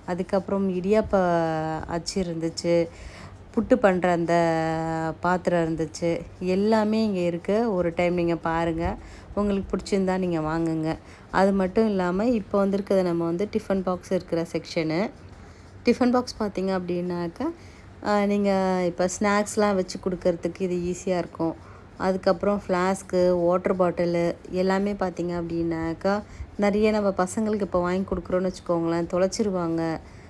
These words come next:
சில இது உடைஞ்சிரும். அந்த மாதிரி இருக்கிற டைம்ல நம்மளுக்கு இங்க வந்து பார்த்தா ஒரு ஐடியா தெரியும். இந்த ரேட்டுக்கு இது வாங்கலாம்.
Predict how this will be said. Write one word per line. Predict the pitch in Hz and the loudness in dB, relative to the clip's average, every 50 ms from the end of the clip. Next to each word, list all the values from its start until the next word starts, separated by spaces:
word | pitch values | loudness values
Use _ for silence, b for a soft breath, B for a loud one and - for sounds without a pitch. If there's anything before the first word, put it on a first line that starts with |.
| B B | B B
சில | - - 208 196 190 185 | -8 -6 0 4 4 4
இது | 180 185 190 190 185 | 6 4 4 4 4
உடைஞ்சிரும். | 180 190 190 185 185 175 175 175 175 - - | 4 4 2 2 0 0 0 0 0 -2 -4
அந்த | - 170 175 185 185 | -4 -2 0 0 2
மாதிரி | 185 185 190 196 202 202 | 2 2 2 2 0 0
இருக்கிற | 190 190 180 - 196 190 185 180 | 0 -2 0 2 0 0 0 0
டைம்ல | 175 175 175 175 180 180 185 190 | -2 -2 -2 -2 -2 -2 -2 -2
நம்மளுக்கு | 196 190 185 175 - - 190 | -2 -2 -4 -4 -4 -4 -2
இங்க | 190 190 | 0 0
வந்து | 202 214 208 202 | 0 0 0 0
பார்த்தா | 202 190 185 196 196 | 0 0 2 2 4
ஒரு | 190 190 180 | 4 4 4
ஐடியா | 175 170 170 180 180 | 4 2 2 2 0
தெரியும். | 175 175 175 170 170 170 165 165 B B B B B B B - | 0 0 -2 0 0 -2 -2 -4 B B B B B B B -4
இந்த | - 208 208 | 2 2 4
ரேட்டுக்கு | 196 202 202 196 190 196 190 | 4 6 4 2 2 0 0
இது | 208 190 190 180 | 2 2 4 2
வாங்கலாம். | 180 170 175 180 180 175 170 170 165 160 | 2 2 0 0 0 0 0 0 0 -2